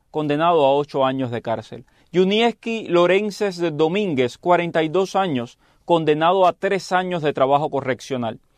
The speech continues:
Rodel Bárbaro Rodríguez Espinosa, cuarenta y siete años, condenado a cinco años de cárcel.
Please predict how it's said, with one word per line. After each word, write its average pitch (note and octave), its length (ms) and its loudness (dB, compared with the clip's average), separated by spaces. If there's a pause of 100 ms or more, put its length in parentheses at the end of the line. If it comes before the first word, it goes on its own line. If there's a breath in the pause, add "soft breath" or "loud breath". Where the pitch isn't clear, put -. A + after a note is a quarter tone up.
Rodel F3+ 500 4
Bárbaro G3 760 2
Rodríguez F3 720 0
Espinosa, E3 640 -2
cuarenta D#3 420 2
y E3+ 60 -2
siete G3 400 0
años, C#3 420 -4 (300)
condenado D#3 640 2
a C3+ 140 -2
cinco D#3 480 -2
años C3+ 240 -4
de B2 140 -6
cárcel. A#2 420 -6